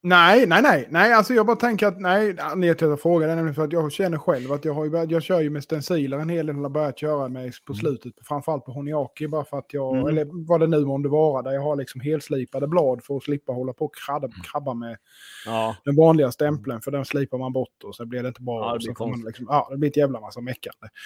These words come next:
Speaker 1: Så jag kör ofta med stenciler, och då har jag ju, har jag ju två olika storlekar, och jag har börjat köra rätt mycket med den mindre, och jag tycker fan det blir trevligare.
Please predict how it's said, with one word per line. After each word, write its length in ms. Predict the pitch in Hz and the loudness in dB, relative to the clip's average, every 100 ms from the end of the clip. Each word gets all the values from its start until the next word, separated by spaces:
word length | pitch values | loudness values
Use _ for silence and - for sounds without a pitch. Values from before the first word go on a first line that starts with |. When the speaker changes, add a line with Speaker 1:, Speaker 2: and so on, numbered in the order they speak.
| - - | -20 -6
Speaker 1:
Så 100 | - | 4
jag 80 | 151 | 6
kör 160 | 147 170 | 10 10
ofta 280 | 202 214 156 | 10 8 4
med 140 | 131 | 0
stenciler, 640 | - 135 - 143 104 120 147 - | -2 -4 0 0 0 -2 -4 -4
och 120 | 156 | 2
då 80 | 151 | 4
har 120 | 151 170 180 | 6 8 8
jag 120 | 165 | 8
ju, 200 | 156 156 | 6 2
har 220 | 151 165 | 2 4
jag 80 | 151 | 4
ju 60 | |
två 140 | 147 180 | 2 2
olika 300 | 160 160 139 | 2 2 -2
storlekar, 480 | - 165 143 117 139 | 0 0 0 -2 -2
och 60 | |
jag 40 | 147 | -2
har 60 | |
börjat 200 | 147 147 | 0 -2
köra 240 | - 180 170 | -2 -2 -2
rätt 120 | 170 | -2
mycket 200 | 165 151 | -4 -4
med 100 | 139 | -4
den 160 | 135 180 | -2 -2
mindre, 360 | 147 113 117 | -2 -4 -4
och 100 | 160 | 0
jag 100 | 156 | 0
tycker 220 | 220 226 | -2 -12
fan 280 | 139 - - | -14 -14 -12
det 100 | 127 | -10
blir 240 | 139 139 113 | -8 -10 -8
trevligare. 640 | - 151 131 - 127 147 | -4 -4 -4 -8 -12 -12